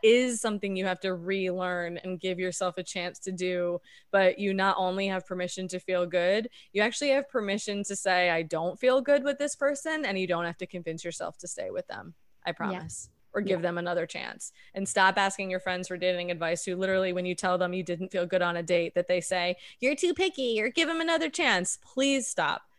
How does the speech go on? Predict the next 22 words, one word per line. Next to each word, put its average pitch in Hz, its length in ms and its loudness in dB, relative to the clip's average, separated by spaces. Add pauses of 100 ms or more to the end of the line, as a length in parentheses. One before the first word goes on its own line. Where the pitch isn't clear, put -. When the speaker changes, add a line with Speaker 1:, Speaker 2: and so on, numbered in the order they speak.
Speaker 1:
telling 170 300 0
your 160 80 -4
girlfriends 170 420 0
to - 80 -6
do 170 160 -2
that. 214 300 2 (400)
Support 247 360 6
your 277 120 4
girlfriends 220 600 2
in 190 140 0
asking, 196 440 0
"How 190 220 4
did 202 200 -2
you 214 100 -2
feel 190 280 2
on 180 260 0
the 175 100 -2
date?" 175 380 0 (260)
and 202 160 2
celebrating 185 640 4
with 165 220 -4
them 285 360 2